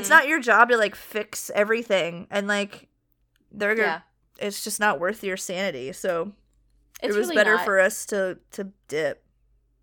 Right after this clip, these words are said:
Speaker 1: Yeah, it was taking, it was taking more of us than we had left, and we were luckily, lucky enough to be able to realize that and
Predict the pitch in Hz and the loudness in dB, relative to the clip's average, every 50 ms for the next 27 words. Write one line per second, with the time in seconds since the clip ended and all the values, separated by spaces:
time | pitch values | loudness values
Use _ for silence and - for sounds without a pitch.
0 | _ _ _ _ _ _ _ _ _ - - 196 190 190 - - 214 220 226 233 | _ _ _ _ _ _ _ _ _ -4 0 2 2 2 2 0 -2 -2 -2 -4
1 | 226 - - 240 240 247 269 269 269 254 240 - - - - 202 220 220 - 262 | -4 -2 -2 -2 -2 -2 -4 -8 -8 -8 -10 -12 -10 -6 -4 -4 -4 -4 -6 -8
2 | 254 262 254 226 185 185 190 196 190 196 202 196 - - 208 202 190 180 180 214 | -6 -4 -2 0 0 2 2 2 2 0 -2 -2 -4 -8 -8 -8 -8 -8 -8 -6
3 | 214 170 160 165 165 160 139 110 110 208 - - - - _ _ - 175 185 165 | -4 -2 -2 -2 -4 -4 -4 -4 -4 -4 -8 -14 -20 -20 _ _ -10 -8 -6 -6
4 | 165 160 160 156 156 151 151 151 151 147 - _ - - - 160 160 156 156 156 | -6 -6 -6 -6 -8 -8 -10 -10 -12 -14 -16 _ -16 -12 -10 -10 -8 -8 -8 -8
5 | 151 151 147 - _ _ _ _ _ _ _ _ _ - 165 170 160 170 170 156 | -10 -10 -12 -14 _ _ _ _ _ _ _ _ _ -8 -6 -4 -2 -2 -2 -2
6 | - - _ - 175 175 185 196 202 - 240 240 240 240 240 233 - _ - 180 | -4 -8 _ -12 -6 -2 -2 -2 -2 -2 -4 -4 -4 -4 -6 -10 -12 _ -8 -4
7 | 202 220 - - 254 226 175 190 180 165 175 196 - - - 175 185 180 170 175 | -4 -4 -4 -4 -6 -6 -6 -6 -4 -4 -6 -6 -8 -12 -12 -8 -8 -6 -6 -8
8 | 175 - 190 165 170 170 170 175 180 190 185 190 196 190 196 196 185 - _ - | -8 -10 -12 -10 -10 -8 -8 -6 -8 -8 -8 -6 -4 -4 -2 -4 -4 -8 _ -12
9 | 160 165 160 156 156 156 156 156 156 - | -10 -8 -8 -8 -8 -8 -10 -10 -12 -14